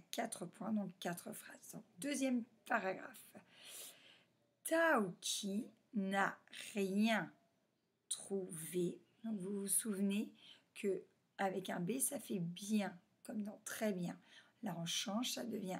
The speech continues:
R, ça fait rien. Ce sont les deux mots, devant et rien, deux mots outils de cette semaine. Taoki n'a rien trouvé quand il est rentré. Hugo a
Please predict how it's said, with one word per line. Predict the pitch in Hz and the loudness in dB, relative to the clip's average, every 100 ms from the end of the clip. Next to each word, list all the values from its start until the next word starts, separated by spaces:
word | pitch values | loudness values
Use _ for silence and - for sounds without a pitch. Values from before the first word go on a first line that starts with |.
| - - | -6 -6
R, | - - | -4 -6
ça | - - | -10 -10
fait | 202 | -8
rien. | - 185 175 175 - - - - | -4 0 0 0 -6 -20 -20 -18
Ce | - - | -10 -6
sont | - 226 | -2 0
les | 185 | 0
deux | 170 202 202 | 0 -2 0
mots, | 180 180 - - | 2 0 -2 -4
devant | 175 226 202 190 - | -2 -2 -2 -6 -6
et | 175 | -4
rien, | 165 170 170 190 - - _ _ _ _ - | -4 -4 -4 -4 -10 -20 _ _ _ _ -10
deux | 208 240 | -4 2
mots | 220 196 | 2 2
outils | 180 - 214 | -2 -4 -2
de | 208 185 | 0 0
cette | 175 - 175 | 0 -2 -2
semaine. | - - - - _ - - - _ - | -4 -4 -8 -14 _ -20 -20 -20 _ -6
Taoki | 330 277 - - 254 | -2 -2 -2 0 2
n'a | 208 | 2
rien | 170 196 202 240 226 | 0 0 2 2 0
trouvé | - - 185 165 - 226 - - - - _ | -6 -6 -6 -4 0 0 0 -12 -20 -20 _
quand | - - 220 - - _ - | -2 4 4 4 -8 _ -2
il | 196 185 - - - | 0 0 -2 -10 -2
est | 208 285 - _ - | 0 0 -8 _ -10
rentré. | 175 156 175 208 202 - - 175 175 - - - _ _ _ _ _ - - - - _ _ - | -10 -4 2 2 2 -6 -8 -8 -6 -8 -10 -14 _ _ _ _ _ -20 -20 -20 -20 _ _ 0
Hugo | 349 359 202 170 196 202 - _ - | 0 0 -4 2 2 2 -4 _ 0
a | 190 180 | 2 2